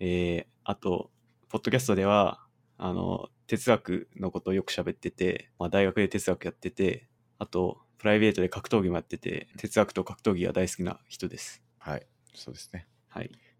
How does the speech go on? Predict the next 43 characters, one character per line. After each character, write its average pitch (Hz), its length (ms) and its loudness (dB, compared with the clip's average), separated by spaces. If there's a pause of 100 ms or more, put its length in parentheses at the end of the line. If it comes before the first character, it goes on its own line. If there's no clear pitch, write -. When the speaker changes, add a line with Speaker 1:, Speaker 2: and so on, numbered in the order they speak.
(100)
Speaker 2:
ま 110 60 -10
あ、 - 20 -6
そ 117 180 -6
ん 117 60 -2
な 117 340 -2
感 110 400 -6
じ 101 140 -6
で、 101 160 0
僕 95 260 -6
は 113 80 0
ち - 100 -6
ょ - 0 -
っ - 20 -12
と 104 100 -2
ま 90 160 0
だ 80 400 -2 (220)
決 113 100 -2
ま 98 140 2
り、 90 80 -2
決 - 260 -8
ま 95 140 2
り 92 80 0
き - 100 -12
っ - 20 -20
て 95 140 -4
な 76 240 0
い 67 160 -10 (320)
定 90 200 -2
型 80 200 -4
文 69 220 -8
な 67 120 -8
ん 65 80 -10
で、 65 240 -10 (200)
も 85 100 -8
う 80 60 -8
ち 76 120 -10
ょ 76 40 -6
っ - 20 -8
と - 80 -16
定 95 200 -4
型 87 140 -2
文 71 140 -8
を - 280 -12